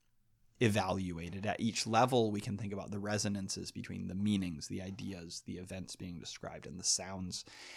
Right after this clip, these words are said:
and also how all of those complexes of ideas, sounds, and images are related to one another in the organization, how they echo off each other.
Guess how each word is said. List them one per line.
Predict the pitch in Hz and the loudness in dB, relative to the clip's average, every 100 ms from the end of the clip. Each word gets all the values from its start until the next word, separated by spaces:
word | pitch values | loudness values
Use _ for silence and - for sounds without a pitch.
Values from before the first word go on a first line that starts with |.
| - | 4
and | 117 | 10
also | 113 139 139 120 110 110 - | 12 12 10 8 8 6 -2
how | - - 117 120 113 - - - _ _ _ _ _ | -6 4 10 10 8 4 -14 -20 _ _ _ _ _
all | 110 127 135 | 10 12 12
of | 107 | 10
those | 113 104 | 6 6
complexes | - 123 123 113 95 - 101 | 4 4 6 2 0 -2 -2
of | 95 | -4
ideas, | 92 101 107 110 104 90 92 - - _ | -4 -2 2 4 4 4 0 -2 -10 _
sounds, | - - 113 107 101 98 - | 4 8 8 8 6 2 0
and | 95 | 4
images | 123 135 107 90 87 - | 6 6 4 -4 -6 6
are | 120 117 | 8 8
related | 110 107 107 101 | 4 2 0 -2
to | - | -4
one | 98 98 101 | -6 -6 -6
another | 95 95 98 | -6 -6 -8
in | - 104 | -4 -4
the | 101 | -2
organization, | 101 92 95 95 90 92 - - | -4 -6 -6 -6 -6 -8 -10 -8
how | 107 | -6
they | 101 - - | -4 -8 0
echo | 117 - 113 | 2 6 6
off | 92 92 - | 6 -4 -6
each | 87 - | -8 -6
other. | - - | -10 -12